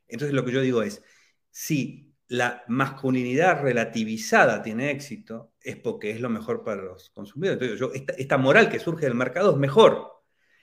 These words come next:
La moral que surge de ensayo y error dispersa es mejor que una moral centralizada socialista, sea de un libro sagrado o de una autoridad moral.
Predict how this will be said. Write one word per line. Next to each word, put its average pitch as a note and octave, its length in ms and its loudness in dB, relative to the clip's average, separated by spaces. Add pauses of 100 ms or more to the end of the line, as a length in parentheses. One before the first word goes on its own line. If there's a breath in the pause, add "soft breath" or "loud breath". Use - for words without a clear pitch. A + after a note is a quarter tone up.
(200)
La C#3 140 6
moral F#3+ 300 8
que - 120 0
surge G#3+ 360 0
de C#3+ 120 2
ensayo F3 540 2
y C3+ 140 0
error A#2 920 0
dispersa G#2+ 1040 2 (1040)
es G3 200 8
mejor F#3 800 4
que C#3+ 80 -2
una C3+ 160 2
moral C3+ 340 4
centralizada C3+ 720 -2
socialista, D3 680 -4
sea D3+ 160 -4
de D3+ 60 -2
un C3 120 -2
libro D#3 240 -2
sagrado D#3+ 540 -2
o A2+ 160 -2
de A#2 80 -4
una A#2 100 -6
autoridad G#2 440 -8
moral. F#2+ 360 -10